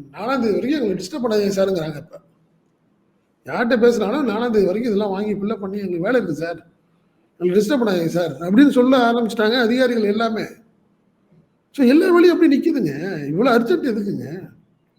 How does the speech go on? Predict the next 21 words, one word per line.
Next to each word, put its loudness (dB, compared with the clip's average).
அதுதான் 2
இப்ப 0
சொல்றாங்க. -4
சி -4
எம் 2
சொல்றது -6
அதுதான் -4
விஷயம். -10
நீங்க 2
புதுசா 2
அதிகாரிகள் 4
போட 2
முடியாதுல்ல 2
ஹக்கீம் -8
உங்களுக்கு. -8
எப்படி -2
போட 0
முடியும்? -2
இருக்கிற -2
அதிகாரிகள் 2
தானே. -2